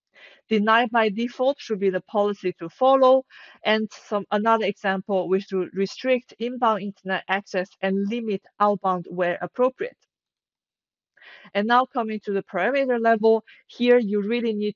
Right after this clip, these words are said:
to use proper distributed denial of service protection to filter large-scale attacks before they can cause a denial of service of users. And these attacks, they're so powerful, they're completely bring down your system so that you can't really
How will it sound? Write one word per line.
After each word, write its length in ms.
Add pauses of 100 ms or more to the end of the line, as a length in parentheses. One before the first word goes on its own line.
to 140
use 300 (120)
proper 540 (140)
distributed 480
denial 340
of 60
service 360
protection 720 (420)
to 120
filter 520
large-scale 760
attacks 520
before 380
they 120
can 240
cause 360
a 80
denial 420
of 140
service 540
of 140
users. 500 (600)
And 200
these 260 (220)
attacks, 380
they're 100
so 280
powerful, 600 (220)
they're 120
completely 580
bring 300
down 220
your 120
system 640
so 200
that 200
you 140 (120)
can't 280
really 340